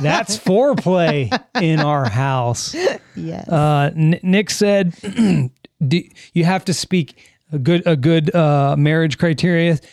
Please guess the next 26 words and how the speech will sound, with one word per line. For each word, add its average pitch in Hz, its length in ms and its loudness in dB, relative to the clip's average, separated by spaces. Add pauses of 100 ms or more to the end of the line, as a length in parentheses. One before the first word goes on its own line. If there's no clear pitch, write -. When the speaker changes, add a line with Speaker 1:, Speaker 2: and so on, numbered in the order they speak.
(160)
Speaker 1:
You 151 200 0
speak 151 320 -2
English." 196 580 0 (500)
<laughs> - 400 -12
I'm 143 140 0
guessing 131 320 0
that's 123 180 -2
what 131 80 0
he's 127 120 -2
talking 131 280 -4
about. 135 260 -4 (960)
Speaker 2:
Uh, 196 360 -4
yes, 165 400 -10
right. 117 240 -14 (380)
Okay, 247 320 0
so 233 540 -2
on 294 380 -4
to 202 440 -4 (140)
snack 180 840 -12 (320)
personality 151 760 -10
Speaker 1:
Oh, 147 340 0
let's 139 200 0
get 139 160 0
Speaker 2:
tests. 135 140 2
Speaker 1:
into 127 60 2
this. 127 400 0